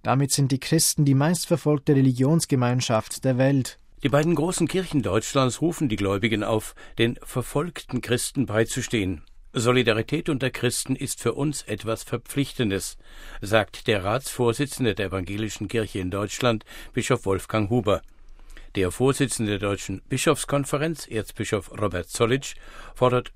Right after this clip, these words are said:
Speaker 2: großzügige Aufnahmeregelungen für Flüchtlinge aus dem Irak. Beide Bischöfe begrüßten die Entscheidung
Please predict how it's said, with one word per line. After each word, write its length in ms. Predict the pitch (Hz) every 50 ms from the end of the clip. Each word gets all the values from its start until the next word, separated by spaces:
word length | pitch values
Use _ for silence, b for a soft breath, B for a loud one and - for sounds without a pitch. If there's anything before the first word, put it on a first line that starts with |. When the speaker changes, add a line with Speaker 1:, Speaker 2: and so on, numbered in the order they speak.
| - -
Speaker 2:
großzügige 880 | 110 110 127 160 160 139 - - - - 131 123 139 135 113 123 110 -
Aufnahmeregelungen 1120 | 95 113 113 - - 117 110 104 107 107 104 98 110 110 101 110 104 107 107 107 104 98
für 160 | - 107 98
Flüchtlinge 600 | - - 104 101 - - - 98 92 98 92 80
aus 180 | 82 90 - -
dem 160 | 107 98 -
Irak. 480 | - 117 101 104 104 92 - - - - b b b b b b b b b b b
Beide 360 | b - 120 143 160 139 120 92
Bischöfe 400 | 107 98 - - 110 - - 107
begrüßten 580 | - 101 - - 120 139 131 - - - 113
die 100 | 101 113
Entscheidung 600 | 113 104 98 - 110 104 104 101 110 107 104 98